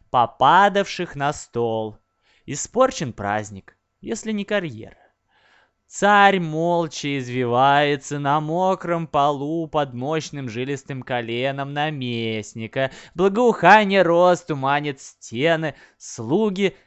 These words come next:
безучастно глядят перед собой, как изваяние. Но в гладком камне отражения нет.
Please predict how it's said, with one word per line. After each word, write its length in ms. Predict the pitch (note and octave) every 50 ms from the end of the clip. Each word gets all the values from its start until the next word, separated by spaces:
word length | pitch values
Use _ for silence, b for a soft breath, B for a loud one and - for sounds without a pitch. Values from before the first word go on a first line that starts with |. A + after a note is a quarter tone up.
| b b -
безучастно 840 | - C#3 D3 C#3 D#3 D#3 C#3 - F3 G3+ G#3+ G#3+ - - F#3+ F#3+
глядят 800 | F3 D#3+ D#3+ E3 D3+ C#3 B2+ A#2 A#2+ B2 C3 D3 D#3+ E3 - -
перед 280 | - D#3+ D#3 E3 C#3+ -
собой, 600 | - D3+ C3+ B2 A#2+ A#2 B2 C3+ D#3+ E3+ E3 D#3
как 260 | - C#3+ B2 - B2
изваяние. 960 | A2+ G2+ A2+ A2+ A2+ A2 G#2+ G#2+ G#2 G#2 G#2+ A2 G#2+ G#2+ G#2 G#2 G#2 G2+ G2 _ _ _ _ _ _ _ -
Но 200 | C#3+ F3 G#3 G#3
в 80 | F3+ E3+
гладком 520 | F3 F3+ G3 A3 A#3+ - - C#4+ C#4 C4
камне 540 | A3 - G#3 G3 G3+ A3 A3+ A#3+ B3 B3 B3
отражения 960 | A#3+ B3 A#3 A3 G#3 F3+ C#3+ D3 E3+ F#3 G#3 G#3+ A#3 A3+ A3+ A3+ A#3 A#3 A3+
нет. 840 | G3+ F3+ E3+ E3+ E3+ E3+ E3+ E3+ E3+ E3+ E3 E3 E3 _ _ _